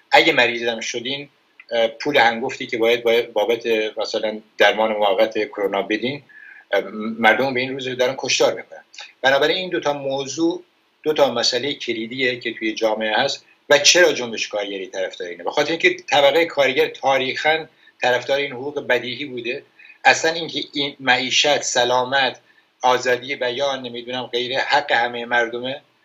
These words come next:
اینو طبقه کارگر آورده که به فرهنگ جامعه تبدیل کرده. وگرنه بورژوازی همون وحشیایی هستن که از قرون وسطا در اومدن، اه، بالاخره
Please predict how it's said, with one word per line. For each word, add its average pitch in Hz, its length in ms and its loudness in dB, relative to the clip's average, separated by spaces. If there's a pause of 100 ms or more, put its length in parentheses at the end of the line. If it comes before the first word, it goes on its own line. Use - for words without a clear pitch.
(220)
اینو 160 160 0
طبقه 143 340 4
کارگر 127 380 0
آورده 120 300 -2
که - 120 -18
به 117 80 -10
فرهنگ 113 440 -2
جامعه 110 420 -4 (500)
تبدیل 110 300 0
کرده. 123 300 0
وگرنه 143 240 0
بورژوازی 151 640 0 (340)
همون 165 180 4
وحشیایی 165 540 6
هستن 156 300 0
که 156 120 0
از 147 260 0
قرون 139 440 0
وسطا 151 440 2
در 156 160 4
اومدن، 151 440 2 (520)
اه، 135 520 2
بالاخره 135 600 2